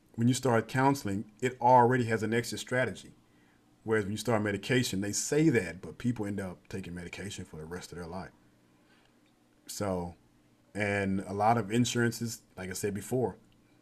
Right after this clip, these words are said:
don't cover it. They don't pay for it. They'll pay for the medicine, they pay for the emergency room, but they don't pay for behavioral health. If they do, they don't pay well.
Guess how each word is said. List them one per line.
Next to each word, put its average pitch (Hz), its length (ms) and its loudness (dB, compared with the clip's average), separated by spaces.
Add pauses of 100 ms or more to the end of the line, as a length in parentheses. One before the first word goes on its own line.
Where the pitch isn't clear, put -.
(200)
don't 110 240 -4
cover 117 340 2
it. - 80 -10 (720)
They 92 80 -12
don't 107 180 -6
pay 117 160 2
for 85 280 -8
it. - 40 -20 (520)
They'll 95 120 -6
pay 110 160 0
for 110 140 -2
the 107 60 -2
medicine, 117 320 0
they 101 60 -2
pay 107 160 -4
for 98 60 -8
the 98 100 -6
emergency 120 320 0
room, 127 380 0 (360)
but - 80 -18
they - 80 -10
don't 98 200 -6
pay 101 160 -6
for 95 240 -8
behavioral 87 540 -10
health. 95 220 -10 (540)
If 98 100 -10
they 95 100 -4
do, 107 180 0
they 101 80 2
don't 95 200 -4
pay 90 140 -6
well. 85 360 -10